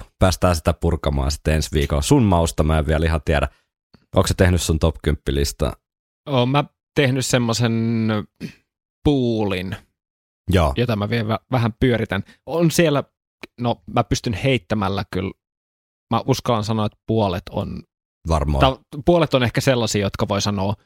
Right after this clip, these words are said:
Speaker 2: melkein suoriltaan.
Speaker 1: Joo. Miten me
Speaker 2: Tulee
Speaker 1: tehdään?
Speaker 2: vähän niinku selkärangasta.
Speaker 1: Tehdäänkö me semmonen joku veikkaus, ei järjestystä, mut se,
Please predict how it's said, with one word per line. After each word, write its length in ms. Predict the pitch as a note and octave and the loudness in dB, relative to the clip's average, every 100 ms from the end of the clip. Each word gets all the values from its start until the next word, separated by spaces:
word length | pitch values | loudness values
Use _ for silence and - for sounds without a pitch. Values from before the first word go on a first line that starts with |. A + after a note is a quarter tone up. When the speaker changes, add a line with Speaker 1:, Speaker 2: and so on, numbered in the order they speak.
| _ _ _ A2 | _ _ _ -2
Speaker 2:
melkein 320 | A2+ A2 G#2+ | 0 0 0
suoriltaan. 720 | A2 G2 - E2+ - - - - _ E2 | 0 0 -2 -6 -8 -8 -8 -10 _ 0
Speaker 1:
Joo. 200 | D2+ C#2+ - _ _ _ _ | 0 0 -8 _ _ _ _
Miten 140 | G#2 | 2
me 20 | C3 | 4
Speaker 2:
Tulee 80 | A#2 | 6
Speaker 1:
tehdään? 100 | G#2 | 4
Speaker 2:
vähän 120 | A2+ | 2
niinku 140 | A#2+ | 2
selkärangasta. 680 | - A#2 G#2+ G#2+ F#2+ G2+ G2 | 0 0 0 -2 0 -2 0
Speaker 1:
Tehdäänkö 260 | G#2+ C#3 - | 2 2 2
me 100 | A#2 | 2
semmonen 420 | G#2 G2 F#2+ F2+ | 4 4 4 4
joku 300 | F2 - F2 | 2 0 2
veikkaus, 640 | F2+ F2 - D#2 D2+ - - | 2 2 0 0 0 0 2
ei 160 | G2+ | 4
järjestystä, 680 | G2 G2 F2+ - D2+ - C#2+ | 4 4 2 0 -4 -2 -2
mut 180 | D2+ - | -2 0
se, 160 | D#2 | -2